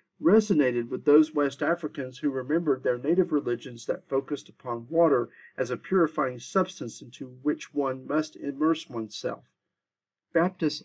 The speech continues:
also encouraged mixed worship services, encouraged black men to preach and have authority in such churches, with the result that large numbers of African Americans gravitated toward evangelical Protestantism.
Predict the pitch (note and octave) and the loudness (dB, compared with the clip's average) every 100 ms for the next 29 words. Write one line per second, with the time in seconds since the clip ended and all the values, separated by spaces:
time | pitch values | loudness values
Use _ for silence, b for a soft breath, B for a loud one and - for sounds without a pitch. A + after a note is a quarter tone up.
0 | - G3+ A3 - C3+ - C3+ C#3 - C#3 | 0 0 0 0 -2 -2 -4 -4 -2 0
1 | B2 A#2 - D#3 G3 - - _ - D3 | -2 -8 -10 -4 -4 -4 -14 _ 0 2
2 | D3 - - D#3 D#3+ C3 - C#3 - b | 2 -6 -4 -2 0 -2 -8 -16 -18 b
3 | b b C3 B2+ E3 D#3+ D3+ - C#3+ - | b b -10 -6 -2 0 0 -2 -2 -2
4 | C#3+ C3+ A#2 - F#3 G#3 G3+ D3 C#3 C3 | -4 -6 -8 -6 -2 -2 -2 -8 -6 -6
5 | A2+ - C3 C3 C3 B2 A#2+ - - - | -6 -4 0 0 -2 -8 -6 -6 -6 -6
6 | F3 F3+ G3+ F3 - _ _ _ C#3+ C3+ | -6 -4 -2 -4 -6 _ _ _ -4 -2
7 | B2+ B2+ F#3+ C3+ - G2+ - D#3 F#3 F3+ | -6 0 2 0 -4 -16 -6 -2 -2 -4
8 | E3 C#3+ C#3+ C3 - - D3+ - F3+ C#3 | -2 0 0 -2 -8 -8 -8 -4 -2 0
9 | A#2 A2 B2 A#2+ - D3 D#3 D#3 D#3 D3 | 0 -2 -6 -12 -4 -2 -2 -2 0 0
10 | - - C3+ B2+ - D#3 D#3 D3 D3 B2+ | 0 -2 -2 -2 -4 -4 0 0 -2 -4
11 | B2+ B2 C3+ C3 A#2+ B2+ A#2 A#2+ G2 - | -8 -12 -6 -6 -6 -14 -16 -16 -18 -20